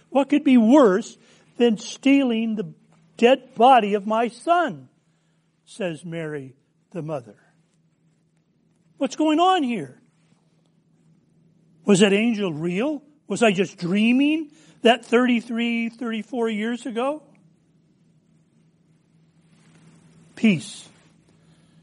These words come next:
concerning Je-, concerning Jesus. Peace concerning Jesus. Now let's read a little bit.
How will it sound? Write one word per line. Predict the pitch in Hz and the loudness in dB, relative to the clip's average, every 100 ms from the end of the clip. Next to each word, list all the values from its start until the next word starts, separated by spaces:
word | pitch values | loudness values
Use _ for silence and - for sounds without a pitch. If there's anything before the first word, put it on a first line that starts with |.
| _ _ _ - | _ _ _ -14
concerning | - 160 151 139 | -6 -4 -4 -6
Je-, | 120 165 175 | -6 -4 -4
concerning | 294 165 143 196 143 123 | -6 -8 -6 -4 -4 0
Jesus. | 180 208 131 - - _ - | 0 0 -4 -18 -20 _ -10
Peace | - 233 - - - - - _ _ | 0 2 2 -8 -20 -20 -20 _ _
concerning | - 160 - 170 147 143 | -6 -4 -2 0 0 2
Jesus. | 262 277 143 139 - - _ _ - - - - - - | 4 4 2 -10 -16 -20 _ _ -20 -20 -20 -20 -16 4
Now | 220 | 6
let's | 240 | 6
read | 208 220 196 | 6 6 6
a | |
little | 170 147 | 4 4
bit. | 135 147 208 | 4 4 2